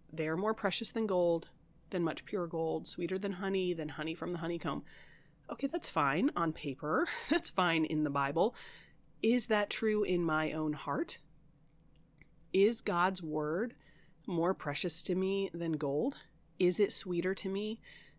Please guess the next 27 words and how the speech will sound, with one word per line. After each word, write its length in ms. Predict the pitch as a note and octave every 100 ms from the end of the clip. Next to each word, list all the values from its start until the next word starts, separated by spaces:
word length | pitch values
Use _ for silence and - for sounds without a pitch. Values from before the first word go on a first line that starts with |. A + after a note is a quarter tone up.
| -
than 260 | F3 E3 D3
honey? 520 | C#3 C#3+ D3 C#4+ - - - -
Now, 100 | -
I, 160 | D#3 A#3 - - - - -
I 60 |
don't 100 | F3
know 60 | G3
about 180 | A3+ -
you, 80 | D4
my 100 | B3+
friends, 320 | A3+ G#3 G3
but 140 | -
I 80 | B3
have 160 | D4 F4+
a 60 |
pretty 240 | D#4 - B3
strong 300 | - A#3+ A#3
sweet 240 | - C#3
tooth, 340 | - E3+ - - - - - -
especially 400 | - F#3+ - A#3+
right 180 | A3+ G#3+
now 180 | G3+
while 120 | G#3 G3
I'm 120 | F3
pregnant. 420 | F3+ F3 C4 - -
<laughs> 280 | - -
Like, 360 | A3+ E3+ - -